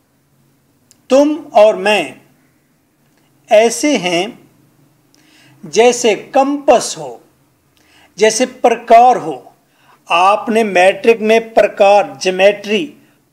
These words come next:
प्रकार इस्तेमाल की होगी, कंपास इस्तेमाल की होगी। एक लेग के अंदर पेंसिल ठहराते थे, दूसरी लेग नोकदार होती थी,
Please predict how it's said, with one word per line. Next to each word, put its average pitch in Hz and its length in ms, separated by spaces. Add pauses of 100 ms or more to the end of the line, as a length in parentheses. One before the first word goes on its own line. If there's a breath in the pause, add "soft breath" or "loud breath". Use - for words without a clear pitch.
(120)
प्रकार 196 540
इस्तेमाल 202 460
की 214 160
होगी, 196 240
कंपास 220 600
इस्तेमाल 196 440
की 196 180
होगी। 156 420 (880)
एक 233 540
लेग 180 520
के 247 120
अंदर 202 560 (1800)
पेंसिल 214 440
ठहराते 180 580
थे, 135 160 (360 soft breath)
दूसरी 214 500
लेग 190 360
नोकदार 190 680
होती 190 300
थी, 240 440